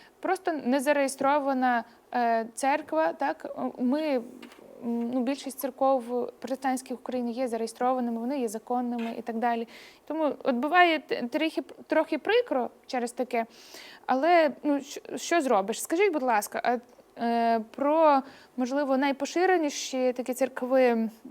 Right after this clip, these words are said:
протестантські в Україні, м, можливо, зокрема, про церкву адвентистів сьомого дня, як вона стала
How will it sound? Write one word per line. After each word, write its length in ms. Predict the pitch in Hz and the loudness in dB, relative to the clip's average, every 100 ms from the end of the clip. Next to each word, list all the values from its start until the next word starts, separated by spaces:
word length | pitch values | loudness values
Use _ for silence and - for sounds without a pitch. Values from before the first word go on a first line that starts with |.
| - - 254 | -20 -8 -6
протестантські 640 | - 277 269 277 254 - | -4 -4 -2 -2 -2 -6
в 60 | 240 | -10
Україні, 500 | 233 254 247 320 294 | -6 -4 -2 -2 -2
м, 260 | 233 226 233 | -2 -4 -4
можливо, 300 | 262 262 269 | -4 0 -2
зокрема, 400 | 233 247 254 247 | -2 -4 -2 -2
про 280 | 240 254 240 | -2 0 0
церкву 340 | - 247 247 | -2 -4 -4
адвентистів 440 | 240 247 330 349 285 | -2 -2 -2 -4 -6
сьомого 360 | 269 254 240 | -4 -4 -4
дня, 260 | 247 254 247 | -2 0 2
як 300 | 247 269 269 | 2 2 2
вона 180 | 254 247 | 0 0
стала 440 | - 254 247 240 | 2 2 4 0